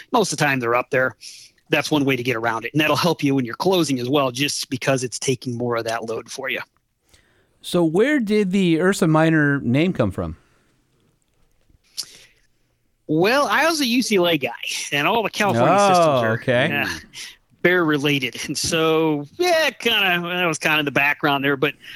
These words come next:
Speaker 1: you know, Ursa Major, obviously, the Big Dipper is, for anybody who camps, the first thing you learn how to, you know,
Speaker 2: Sure.
Speaker 1: my Cub Scout son can pick out the Big Dipper. Um,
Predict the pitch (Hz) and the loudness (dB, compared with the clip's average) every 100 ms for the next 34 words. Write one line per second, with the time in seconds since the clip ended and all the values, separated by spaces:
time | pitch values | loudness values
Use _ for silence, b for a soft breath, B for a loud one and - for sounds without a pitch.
0 | B B - - - 180 160 143 - _ | B B -14 -10 -4 -2 0 -2 -6 _
1 | - - 165 - 202 175 160 165 160 143 | -16 -16 -8 -2 0 0 0 2 2 0
2 | 139 - 151 117 - 139 180 143 156 160 | -2 -2 -4 -4 -4 -2 -2 0 -2 0
3 | 147 143 143 151 143 131 - - 156 156 | -2 -2 -2 -2 -2 -6 -10 -12 -4 -2
4 | 151 143 131 120 147 131 - 127 151 139 | 0 0 -2 -4 -4 -4 -4 -4 -2 -2
5 | 139 123 120 120 120 113 117 127 110 - | -4 -4 -2 0 0 -2 -8 -14 -14 -16
6 | - - 151 - _ 131 - 143 - 135 | -4 0 0 -2 _ -6 -2 -2 -2 -4
7 | 127 - 143 135 131 120 139 160 131 120 | -4 -2 -2 -2 -6 -12 -4 -2 -2 -4
8 | 113 123 110 127 135 117 B B B B | -4 -6 -4 -4 -4 -8 B B B B
9 | 147 139 127 | 0 0 -4